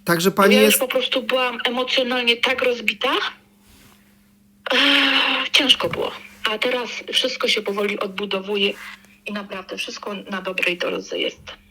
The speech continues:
Speaker 1: Także pani jest rozsądna, bo pani widzi, ma pani konkretny przykład. Uzdrawianie na
Speaker 2: Tak, i to,
Speaker 1: odległość, pomimo
Speaker 2: i to z tym uspokajaniem go, było kilka razy. Ja właściwie widziałam, mniej więcej, ja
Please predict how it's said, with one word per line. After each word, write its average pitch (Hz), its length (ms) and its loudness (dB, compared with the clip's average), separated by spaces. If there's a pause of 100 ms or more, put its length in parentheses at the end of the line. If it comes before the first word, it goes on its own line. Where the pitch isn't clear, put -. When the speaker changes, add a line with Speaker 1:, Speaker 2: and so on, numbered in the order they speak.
(160)
Speaker 1:
Także 180 240 4
pani 220 220 4
jest 226 140 4
rozsądna, 254 580 6
bo 185 80 0
pani 240 260 4
widzi, 294 240 8
ma 214 140 8
pani 247 220 6
konkretny 262 460 2
przykład. - 480 0
Uzdrawianie 214 680 8
na 202 100 8
Speaker 2:
Tak, 214 100 10
i - 20 6
to, 196 60 2
Speaker 1:
odległość, 202 460 6
pomimo 190 380 4
Speaker 2:
i 285 80 -2
to 330 120 -2
z - 80 -8
tym 320 240 -4
uspokajaniem 311 880 0
go, 311 220 -6 (240)
było 294 240 -4
kilka 302 440 -2
razy. 285 500 -2 (160)
Ja 277 380 4
właściwie 277 400 2
widziałam, 277 420 0 (360)
mniej 320 120 2
więcej, 320 440 0
ja 262 140 2